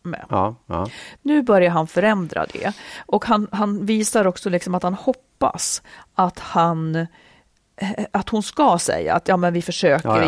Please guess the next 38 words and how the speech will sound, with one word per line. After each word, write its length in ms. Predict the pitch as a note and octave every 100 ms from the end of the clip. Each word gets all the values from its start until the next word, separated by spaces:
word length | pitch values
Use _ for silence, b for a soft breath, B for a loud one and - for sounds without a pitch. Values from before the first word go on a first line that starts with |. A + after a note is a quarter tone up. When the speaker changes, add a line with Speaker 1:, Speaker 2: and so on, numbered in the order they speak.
| E3+
Speaker 1:
igen 220 | D#3+ D3
Speaker 2:
ja, 120 | E2+
Speaker 1:
och 80 | C3+
vi 40 |
Speaker 2:
ja. 40 | D#3+
Speaker 1:
fortsätter 600 | F3 D#3+ - - - -
så 120 | -
här", 260 | E3 - -
och 80 |
så 100 | -
vidare. 400 | - - - D2+ G#3 B B B B B -
Eh, 160 | F3
och 160 | F3 A3
hon 120 | A3+
skriver 300 | - A2 D2+
då, 160 | A#1 - B B B B
"Nu 160 | - D#4
genomför 540 | D4 C4+ G3+ F#3+ G3
han 220 | F#3 E3 D#3
en 80 |
massa 240 | D#3 D#3 -
ändringar 500 | F3 F3 F#3 G3 F3
hemma. 460 | D#3+ - - - -
Sånt 340 | - A#3 A3+
som 120 | - G#3
jag 100 | G3+
i 40 |
många 340 | G3+ G#3+ A3+
år 280 | - C4+ F3+
har 120 | D#3
talat 500 | D#3+ G3+ F#3+ A3 A3+
om. 220 | - - - _ _
Jag 200 | G#3 A3
känner 240 | D4+ D#4
mig 120 | D#4+ A3
besviken 840 | G3 - B3 D#4 C#4 - - - -
och 100 | G3
ledsen 600 | F#3+ G#3 - - - E3+